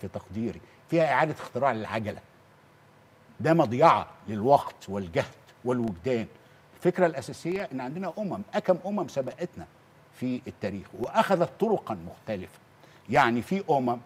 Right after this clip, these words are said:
آه، آه، سبقتنا في هذا الباب. ال-،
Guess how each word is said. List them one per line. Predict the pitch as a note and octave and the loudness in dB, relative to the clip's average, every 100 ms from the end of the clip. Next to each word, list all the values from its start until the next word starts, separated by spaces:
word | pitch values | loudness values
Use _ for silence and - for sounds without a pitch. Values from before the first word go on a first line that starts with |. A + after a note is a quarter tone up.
| - - - - _ - | -20 -20 -20 -20 _ -2
آه، | A#2+ A2+ A2 - G#2+ | 2 4 2 0 0
آه، | G#2 G2+ G2 G2+ G2 G2 F#2+ F#2+ G2+ - | 0 0 -2 -6 -8 -10 -12 -12 -14 -10
سبقتنا | - C3+ - F#3+ - F#2 | -4 -2 4 2 2 -8
في | - G#2+ | -10 -8
هذا | A#2 G2+ | -8 -8
الباب. | E2+ D2 E2+ - - - - | -10 -16 -20 -20 -20 -20 -8
ال-، | A#2+ | -8